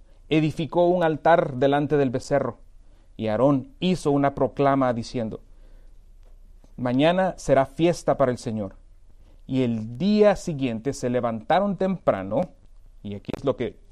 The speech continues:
les pido su atención en esta porción, se levantaron temprano y ofrecieron holocaustos y trajeron ofrendas de paz. Y el pueblo se sentó a comer, a beber,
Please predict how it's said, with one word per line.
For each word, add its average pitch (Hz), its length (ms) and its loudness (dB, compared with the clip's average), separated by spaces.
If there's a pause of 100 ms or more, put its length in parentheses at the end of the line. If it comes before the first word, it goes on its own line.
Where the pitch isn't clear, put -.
(260)
les 117 220 -10
pido 123 180 -2
su 120 140 -8
atención 117 420 -6
en 107 100 -8
esta 104 200 -14
porción, 113 500 -12 (1200)
se - 140 -6
levantaron 110 560 2
temprano 123 500 0
y 139 60 2
ofrecieron 170 500 0
holocaustos 165 1040 0 (640)
y 139 80 -4
trajeron 151 440 2
ofrendas 147 460 0
de 131 100 0
paz. - 640 -2 (420)
Y 143 80 2
el 131 100 2
pueblo 165 380 6
se - 220 -6
sentó 160 720 2
a 123 100 -2
comer, 147 640 2
a 123 100 -4
beber, 120 580 2